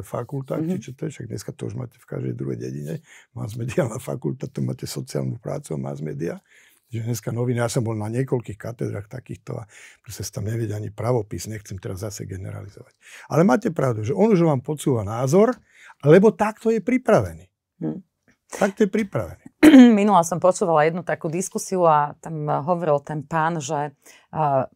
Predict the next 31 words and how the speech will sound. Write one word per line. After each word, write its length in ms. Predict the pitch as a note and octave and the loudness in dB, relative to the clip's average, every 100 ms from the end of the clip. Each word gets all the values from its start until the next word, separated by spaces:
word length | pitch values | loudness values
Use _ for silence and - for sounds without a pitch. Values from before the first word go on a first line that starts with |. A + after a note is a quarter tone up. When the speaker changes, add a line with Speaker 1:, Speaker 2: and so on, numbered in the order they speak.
| - | 0
Speaker 2:
R 120 | F3 | 0
T 200 | G3+ A3+ | 2 -2
V 80 | F3 | -2
S 320 | D#3+ D3+ F3+ | 2 2 2
by 120 | E3+ F3 | -2 -10
skrátka 480 | - F3 F3 C3+ F#3 | -6 -4 -4 -4 -2
mala 320 | D#3 F3+ F#3 | 2 4 4
Speaker 1:
<clears throat> 60 | D#3+ | 2
Speaker 2:
jeden 320 | F3 G3 F3 | 0 -4 -2
kanál 560 | F3 D3 D3+ F#3+ A#3 | -2 0 0 0 0
alebo 240 | A#3+ E3+ D#3+ | 0 -2 -2
nejaké 400 | E3+ E3 E3+ D#3+ | -4 -4 -6 -4
hodiny 400 | D#3 D#3 F3 F3+ | -2 -2 -4 -6
vysielania. 640 | D3 C#3+ F#3 E3+ F3 F3+ | -6 -6 -2 0 0 -2
Viete, 160 | F#3+ G3+ | -2 -2
ako 160 | D3 | -4
dávajú 360 | E3 D#3 D#3+ D#3+ | 0 4 4 4
tie, 140 | D#3+ D#3 | 0 -8
eh, 340 | - D3 C3+ | -6 -4 -4
vysielanie 640 | B2+ F3 - E3 D3+ D3 C#3 | -4 -4 -2 0 0 -4 -6
pre, 320 | D#3 D3 C#3 | -4 -4 -6
eh, 520 | - - _ - D3+ | -14 -20 _ -4 -4
také 320 | D3+ F3+ - D3 | 0 -2 -2 -4
menšiny, 480 | D3+ D#3 - D#3 | -4 -6 -6 -6
pre 160 | C#3+ E3 | -2 -2
také 240 | E3+ F3 D#3+ | -2 -4 -6
komunity 540 | - D#3 D#3+ C3+ D#3+ | -8 -6 -8 -6 -6
a 20 | |
tak 220 | C3+ D3 | -4 -6
Speaker 1:
Mhm. 40 | C#3+ | 0
Speaker 2:
ďalej, 260 | C#3+ D#3 | 2 4